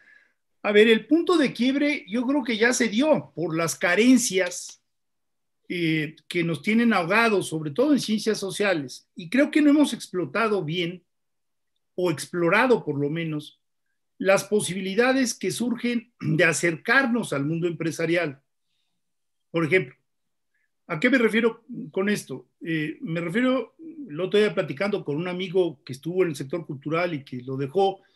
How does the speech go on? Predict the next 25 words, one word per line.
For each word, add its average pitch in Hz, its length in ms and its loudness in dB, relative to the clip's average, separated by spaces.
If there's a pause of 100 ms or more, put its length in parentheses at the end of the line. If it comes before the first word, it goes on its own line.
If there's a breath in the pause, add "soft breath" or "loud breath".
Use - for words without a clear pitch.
(520 soft breath)
y 160 140 -8
me 165 120 -4
decía, 160 340 0
es 196 140 2
que, 233 380 -4
y 190 200 -14
que 135 120 -10
sabe 196 260 2
mucho 220 280 2
del 175 100 -2
sector 170 320 -6
cultural, 185 440 -2
le 170 60 -6
dije, 208 240 -8
pues, - 260 -16 (600)
acércate 294 460 0
con 233 140 0
alguna 247 240 2
empresa 262 260 -2
y 185 100 -4
ofréceles 311 600 2
tus - 120 -12
servicios, 151 400 -6
tus - 140 -18
conocimientos, 139 800 -8